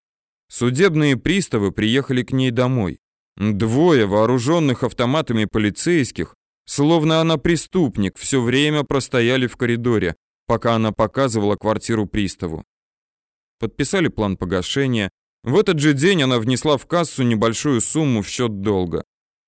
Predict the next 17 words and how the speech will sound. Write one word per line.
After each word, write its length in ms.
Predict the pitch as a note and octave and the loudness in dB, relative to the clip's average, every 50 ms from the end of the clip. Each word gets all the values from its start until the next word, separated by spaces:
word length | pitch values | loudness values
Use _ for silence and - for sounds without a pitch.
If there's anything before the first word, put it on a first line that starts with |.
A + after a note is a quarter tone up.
| _ _ _ _ _ _ _ _ _ _ _ _ _ _ _ _ _ - | _ _ _ _ _ _ _ _ _ _ _ _ _ _ _ _ _ -6
Оля 280 | E3 F#3+ F#3+ E3 D3+ | -2 0 2 2 2
была 300 | C#3 C3 C#3+ C#3 C#3 C3+ | 4 4 4 4 4 2
довольна 680 | B2+ A#2 C3 C3+ C3 B2+ C#3+ C#3 A2+ G2 F#2 F2+ F2+ F2+ | 2 2 2 2 2 2 2 2 2 2 0 0 -2 -2
тем, 360 | - - D#3+ F3 E3 A#2+ - _ _ _ _ _ | -4 -2 -2 0 0 -2 -4 _ _ _ _ _
что 280 | - - - - - B2+ | -20 -14 -4 0 0 0
банки 420 | A#2 A#2 D#3+ F#3 F3 D3+ - G#2+ | 2 2 2 2 2 0 -2 -2
с 120 | G2 - - | -2 0 0
ней 320 | A2+ A#2 B2 B2 A#2 - _ | 0 0 0 -2 -4 -6 _
судились. 800 | - - - - C#3+ C3 A#2+ A2+ G#2+ F#2+ F2 C#2+ B1+ - - - _ _ _ _ _ _ - | -6 -2 -2 0 0 0 0 0 -2 -2 -2 -4 -6 -12 -12 -14 _ _ _ _ _ _ -8
В 160 | - G#2+ A#2+ | -4 0 0
этом 240 | B2 G#2+ A#2+ A2+ G#2+ | 0 2 0 -2 0
случае 600 | - - - D3 E3 D#3+ - - - D#2+ A#1+ - _ _ _ _ - | 0 -2 0 0 0 0 -2 -2 -4 -6 -6 -8 _ _ _ _ -4
проценты 480 | - D#3 D3 - - F3 D#3 C3 D3+ C3+ | -2 -2 0 0 0 0 0 0 0 0
замораживались, 800 | B2 C3+ C3+ C3+ C#3 E3 F#3 D3+ A#2 G2+ F#2+ G2 F#2+ F#2 - - _ _ _ _ | 0 0 0 0 0 0 0 0 0 -2 -2 -2 -2 -2 -4 -8 _ _ _ _
и 200 | - G#2+ A2 A2+ A2 | -2 0 0 2 2
сумма 420 | - - D#3 D3+ C3 B2 A#2+ A#2 | 0 0 0 0 0 0 0 0
долга 400 | A2+ C#3+ F#3 F3+ C3+ G#2 F#2+ D#2 | 0 0 0 0 0 0 -4 -4